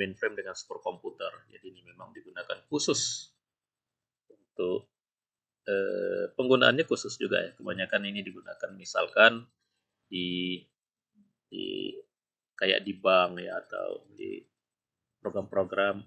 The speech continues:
E R P yang perusahaannya punya cabang-cabangnya cukup banyak gitu. Biasanya mereka menggunakan mainframe ya, eh, digunakan bersama ya. Hari ini kita membahas tentang P C tadi ya,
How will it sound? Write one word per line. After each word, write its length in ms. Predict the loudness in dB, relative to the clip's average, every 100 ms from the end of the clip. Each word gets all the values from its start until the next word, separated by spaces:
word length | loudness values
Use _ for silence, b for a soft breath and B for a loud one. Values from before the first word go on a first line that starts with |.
| -2
E 80 | 2
R 240 | 2 0 0
P 240 | 2 2
yang 160 | 0 -8 -18 _ _ -6
perusahaannya 400 | -2 2 2 0
punya 240 | -4 -4
cabang-cabangnya 960 | 0 0 0 -4 -4 -2 -4 -8 -16 -20 _ _ _ _ _ _ -18
cukup 320 | -14 -4 -2
banyak 320 | -2 -4 -8
gitu. 160 | -8 -2
Biasanya 400 | 0 2 2 2
mereka 480 | 4 4 6 4 4 _ b b _ -8
menggunakan 640 | -6 -4 -4 -2 -2 2
mainframe 640 | 2 0 0 0 0 -4
ya, 60 | -14 -20 _ _ _ -20 -20 _ _ -20 -20 _ _ -6
eh, 240 | -2 -2 -4
digunakan 480 | -8 -10 -12 -10 -8
bersama 480 | -8 -6 -8 -6 -8
ya. 140 | -10 _ _ _ _ _ _ 8
Hari 240 | 10 10
ini 80 | 8
kita 160 | 10 10
membahas 480 | 10 10 10 8
tentang 400 | 0 2 0 0
P 160 | 0 0
C 240 | 2 2
tadi 400 | 4 4 4
ya, 40 | -2